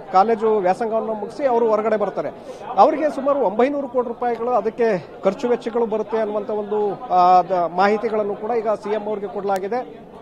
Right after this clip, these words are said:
ತದನಂತರ ಯೂನಿಟ್ ಇನ್ನೂರು ಯೂನಿಟ್ ವಿದ್ಯುತ್ತನ್ನ ನಾವು ಕೊಡ್ತೇವೆ ಅನ್ನುವಂಥ ಒಂದು ಘೋಷಣೆಯನ್ನ ಮಾಡಿದ್ರು. ಇದು ಸಾಕಷ್ಟು ಖರ್ಚು ಬರುವಂಥ ಒಂದು,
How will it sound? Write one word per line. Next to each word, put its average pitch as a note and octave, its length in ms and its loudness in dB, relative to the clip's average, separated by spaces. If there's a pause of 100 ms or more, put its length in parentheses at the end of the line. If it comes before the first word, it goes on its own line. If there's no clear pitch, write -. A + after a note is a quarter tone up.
(400)
ತದನಂತರ C4+ 460 4 (120)
ಯೂನಿಟ್ B3+ 540 -2 (460)
ಇನ್ನೂರು C4+ 340 2
ಯೂನಿಟ್ B3+ 360 -2
ವಿದ್ಯುತ್ತನ್ನ A#3+ 560 -2
ನಾವು A#3 300 -2
ಕೊಡ್ತೇವೆ A#3 400 -2
ಅನ್ನುವಂಥ A3+ 240 -2
ಒಂದು A3+ 220 -2
ಘೋಷಣೆಯನ್ನ G#3 440 -2
ಮಾಡಿದ್ರು. F#3 540 -4
ಇದು D#4 440 0
ಸಾಕಷ್ಟು C4 800 -2
ಖರ್ಚು A#3 260 -4
ಬರುವಂಥ B3 380 -2
ಒಂದು, A3+ 580 0